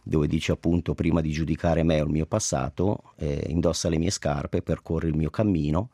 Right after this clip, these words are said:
cadi dove sono caduto io e rialzati come ho fatto io, solo allora potrai giudicare." E lì, eh, ho cominciato a ragionare su come potevo mes-, mettere in opera, eh, questo scritto.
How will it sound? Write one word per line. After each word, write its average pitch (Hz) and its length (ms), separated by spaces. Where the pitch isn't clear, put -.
cadi 80 360
dove 78 200
sono 78 260
caduto 80 380
io 80 380
e 82 200
rialzati 80 840
come 78 220
ho 76 40
fatto 80 360
io, 73 280
solo 80 240
allora 76 280
potrai 78 300
giudicare." 76 640
E 131 140
lì, 127 380
eh, 58 880
ho 90 120
cominciato 98 600
a 92 80
ragionare 85 600
su 82 220
come 101 280
potevo 87 320
mes-, 80 360
mettere 85 480
in 78 160
opera, 90 520
eh, - 360
questo - 300
scritto. - 560